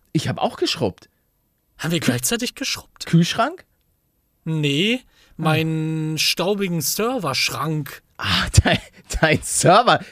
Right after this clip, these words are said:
Speaker 1: dein Hackerschrank?
Speaker 2: Ja, ja, genau. Ich bin nämlich Hackerman.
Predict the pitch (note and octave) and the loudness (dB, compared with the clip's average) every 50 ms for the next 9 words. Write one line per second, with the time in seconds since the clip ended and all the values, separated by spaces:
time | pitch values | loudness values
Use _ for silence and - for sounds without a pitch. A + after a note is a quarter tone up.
0 | - - D3+ C#3+ C#3+ C#3 - - A3 C4 - A#3+ F3+ B2 A#2+ - - B2 A2 F#2+ | 0 4 4 6 6 4 4 2 0 2 4 4 4 4 2 0 0 2 2 2
1 | D3 A3+ C4+ - - - B2+ B2+ D#3 G#3 B3+ C#4+ C#4+ B3 F3+ D3+ D3+ E3+ G3 E3+ | 2 2 -2 -6 -10 -8 -4 -2 0 0 2 2 2 2 0 0 -2 -2 -2 -2
2 | C#3+ C3+ - E3+ D#3 D3+ D3 D3 C#3 - - - A3+ A3 - G3+ E3+ C#3+ C3 C3+ | -4 -2 -2 -2 -2 0 0 0 -2 -2 -2 -4 -4 -2 -2 -2 -2 -2 -2 -4
3 | C#3 B2+ B2+ B2 A2+ A2 A#2 A2+ A#2+ | -4 -4 -4 -6 -6 -6 -10 -12 -14